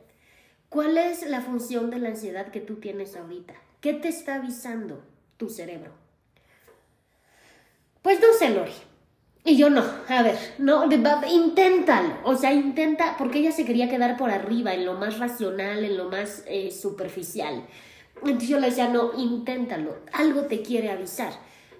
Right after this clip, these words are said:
¿Qué es esa amenaza que está ahí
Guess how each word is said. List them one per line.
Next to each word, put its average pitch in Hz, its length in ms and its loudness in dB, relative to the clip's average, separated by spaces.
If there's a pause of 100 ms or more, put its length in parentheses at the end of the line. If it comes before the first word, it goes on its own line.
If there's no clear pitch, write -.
(180)
¿Qué 294 480 4
es 294 220 0
esa 262 260 0
amenaza 240 800 0 (220)
que 240 80 0
está 226 240 -2
ahí 247 440 0